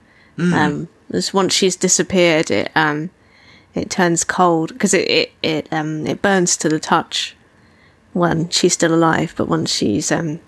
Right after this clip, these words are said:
Speaker 2: once she's gone, it turns cold and thin as paper and sort of crinkles off.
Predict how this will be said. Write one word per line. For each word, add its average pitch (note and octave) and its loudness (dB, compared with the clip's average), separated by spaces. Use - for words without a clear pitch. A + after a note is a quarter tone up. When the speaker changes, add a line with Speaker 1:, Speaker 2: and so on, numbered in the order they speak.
Speaker 2:
once - -2
she's D#3+ 0
gone, D#3 2
it - -2
turns D#3 0
cold D#3+ 0
and D#3+ 0
thin D#3+ 0
as D#3+ 0
paper D#3+ -2
and E3 -4
sort - -4
of E3+ -10
crinkles E3 0
off. D3+ 0